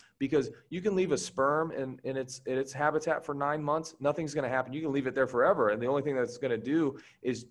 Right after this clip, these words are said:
you know, people are gonna become fertile. You can leave an egg by itself for nine months.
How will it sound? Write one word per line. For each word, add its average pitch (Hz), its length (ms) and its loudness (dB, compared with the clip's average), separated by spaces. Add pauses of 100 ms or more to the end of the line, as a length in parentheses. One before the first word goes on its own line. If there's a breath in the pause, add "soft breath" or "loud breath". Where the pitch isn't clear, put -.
(140)
you 135 80 -2
know, 117 80 0
people 131 340 0
are 120 60 2
gonna 120 120 2
become 113 300 -4
fertile. 135 320 2
You 147 120 2
can 175 100 -4
leave 147 140 0
an 120 80 0
egg 127 200 2
by 110 140 4
itself 107 320 -2
for 113 80 -8
nine 113 180 -2
months. 110 220 -6